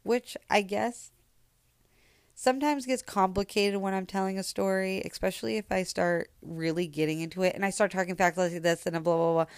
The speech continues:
'cause I've noticed that I can talk pretty fast. So I, I know that I have to work on that. And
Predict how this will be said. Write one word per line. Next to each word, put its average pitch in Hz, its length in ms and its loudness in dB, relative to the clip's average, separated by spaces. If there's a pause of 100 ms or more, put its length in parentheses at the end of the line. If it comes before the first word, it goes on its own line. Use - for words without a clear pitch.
(260)
'cause 175 240 -4
I've 185 320 4
noticed 170 380 -2
that 151 140 2
I 143 200 0
can 147 440 -4
talk 131 500 -4
pretty 131 280 -10
fast. 127 720 -6 (880)
So 156 300 0
I, 147 320 -2 (100)
I 156 100 -2
know 147 320 -4
that 147 140 -2
I 151 80 0
have 143 320 -8
to 135 380 -6 (260)
work 151 340 -2
on 139 220 -6
that. 123 320 -8 (600)
And 170 560 -2